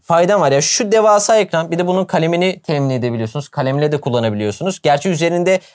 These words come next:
kalemi sabitlemek için mıknatıslı bir yüzey yok. O ilginç. Mesela bir Galaxy Tab S yedi Plus kullanıcısıyım ben.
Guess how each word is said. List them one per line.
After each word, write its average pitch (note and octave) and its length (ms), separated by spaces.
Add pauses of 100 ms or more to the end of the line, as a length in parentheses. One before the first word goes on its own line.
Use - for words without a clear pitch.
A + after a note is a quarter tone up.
(120)
kalemi D3+ 360
sabitlemek D#3+ 680
için - 180
mıknatıslı D#3+ 600
bir E3 80
yüzey D3+ 360
yok. B2+ 260
O C#3+ 100
ilginç. G#2+ 400 (220)
Mesela B2+ 300
bir C3 280
Galaxy B2+ 340
Tab B2 240
S - 160
yedi B2 180
Plus B2 320
kullanıcısıyım G#2 640
ben. D3+ 180